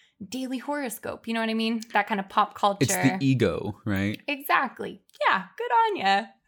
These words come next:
Speaker 2: I got a
Speaker 1: You remember
Speaker 2: computer in
Speaker 1: that?
Speaker 2: front of me.
Speaker 1: <laughs>
Speaker 2: I'm cheating.
Speaker 1: Oh,
Speaker 2: Yeah.
Speaker 1: nice.
Speaker 2: <laughs>
Speaker 1: Uh, but yeah, it represents your ego, yourself, um, your main concerns.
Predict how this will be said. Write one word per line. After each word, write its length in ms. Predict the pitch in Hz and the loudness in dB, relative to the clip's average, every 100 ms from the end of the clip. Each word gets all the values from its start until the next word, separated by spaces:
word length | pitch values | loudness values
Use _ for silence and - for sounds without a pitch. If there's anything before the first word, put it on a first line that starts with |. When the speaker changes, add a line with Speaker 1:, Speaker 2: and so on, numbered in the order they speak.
| _ - | _ 0
Speaker 2:
I 140 | - | 2
got 180 | 101 98 | 6 4
a 200 | 90 90 - | 4 2 2
Speaker 1:
You 180 | 392 | 2
remember 200 | 392 123 - | 4 6 8
Speaker 2:
computer 260 | 156 170 | 8 10
in 60 | 208 | 8
Speaker 1:
that? 260 | - 359 | 8 6
Speaker 2:
front 200 | 262 233 | 6 4
of 80 | 240 | 4
me. 340 | 247 247 240 190 | 4 6 6 4
Speaker 1:
<laughs> 40 | |
Speaker 2:
I'm 220 | - 156 | 6 6
cheating. 340 | 143 147 131 110 | 6 6 8 8
Speaker 1:
Oh, 260 | 110 101 98 | 8 6 6
Speaker 2:
Yeah. 500 | 127 107 101 98 135 - | 6 6 6 4 2 4
Speaker 1:
nice. 160 | 151 - | 4 4
Speaker 2:
<laughs> 40 | |
Speaker 1:
Uh, 300 | 170 240 247 | 6 8 6
but 120 | 359 427 | 4 2
yeah, 260 | 440 330 180 | 6 6 4
it 160 | 233 226 | 2 4
represents 720 | 285 320 320 285 247 254 - | 2 2 0 0 0 -4 -6
your 120 | 196 | -6
ego, 380 | - 247 240 233 | -6 -6 -4 -4
yourself, 680 | 226 214 208 196 196 196 - - | -4 -6 -4 0 2 0 -6 -6
um, 400 | - 175 202 202 | -4 -2 -4 -6
your 120 | 196 190 | -8 -6
main 280 | 208 214 | -6 -6
concerns. 800 | 190 196 190 185 175 175 190 190 | -6 -6 -6 -6 -6 -8 -10 -12